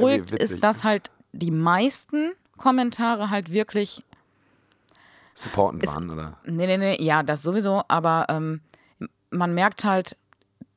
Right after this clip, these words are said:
Speaker 2: dass, ähm, die Kommentare aus einer etwas bildungsferneren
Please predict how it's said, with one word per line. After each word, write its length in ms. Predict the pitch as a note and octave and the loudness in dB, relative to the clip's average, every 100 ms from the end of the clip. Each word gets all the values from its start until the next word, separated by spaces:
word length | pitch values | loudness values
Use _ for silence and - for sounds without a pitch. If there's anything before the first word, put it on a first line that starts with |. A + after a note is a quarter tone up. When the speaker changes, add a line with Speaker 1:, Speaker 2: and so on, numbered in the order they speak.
| _ _ | _ _
Speaker 2:
dass, 340 | E3+ D#3+ - - | 0 0 -4 -2
ähm, 460 | E3 D#3 D#3 D#3 D3+ _ | -2 -2 -2 -6 -8 _
die 60 | E3 | -4
Kommentare 560 | F3 E3+ D#3+ E3 F3 | -2 -2 -2 -2 0
aus 240 | - D#3+ E3 | -2 -2 -2
einer 80 | C#3+ | -4
etwas 280 | C#3+ D#3 | -2 -4
bildungsferneren 920 | - E3+ E3+ D3 - D#3+ D#3 C3 C#3 | -2 -2 -2 -4 -2 -2 -2 -2 -4